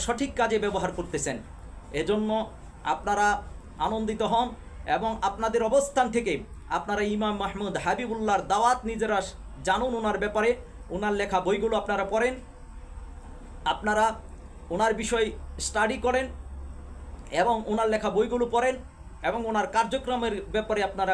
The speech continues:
খবর নেন, খোঁজ খবর নেন এবং কিভাবে ইমাম মাহমুদ হাবিবুল্লাহর সাথে ঐক্যবদ্ধ হবেন সেই বিষয়ে আপনারা চিন্তা ফিকির করেন। এদেশের আপামর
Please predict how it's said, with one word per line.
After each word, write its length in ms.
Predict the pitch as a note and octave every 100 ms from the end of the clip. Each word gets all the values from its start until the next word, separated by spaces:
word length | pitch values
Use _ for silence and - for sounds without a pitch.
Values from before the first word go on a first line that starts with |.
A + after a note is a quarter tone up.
| F3
খবর 200 | F#3 A3 A3+
নেন, 120 | A#3+ A3+
খোঁজ 140 | A#3 -
খবর 180 | G#3+ G#3+ G#3
নেন 120 | A#3+ - - - - - - - - D#3
এবং 140 | D#3+ A3 F3
কিভাবে 300 | C4+ C4 F#3+ D3+
ইমাম 180 | F#3+ G#3+
মাহমুদ 240 | G3+ G#3+ G#3
হাবিবুল্লাহর 520 | G3+ A#3 A3 A3 G3 G3
সাথে 200 | G3 F3+ - - - - - - - - -
ঐক্যবদ্ধ 440 | G3+ - A#3 G3 A#3 G#3+
হবেন 200 | G#3+ G3 - - - - -
সেই 180 | G3+ G3+ G#3
বিষয়ে 280 | G#3+ G#3 F#3+
আপনারা 220 | F#3+ F#3 G#3+
চিন্তা 200 | G#3 F#3
ফিকির 240 | G3 F3 E3+
করেন। 200 | E3 C#3 A2 - - - - - - - - -
এদেশের 460 | D3+ F3 G3 G#3 G#3 - - - - - - - - - - F3
আপামর 300 | G3+ G#3+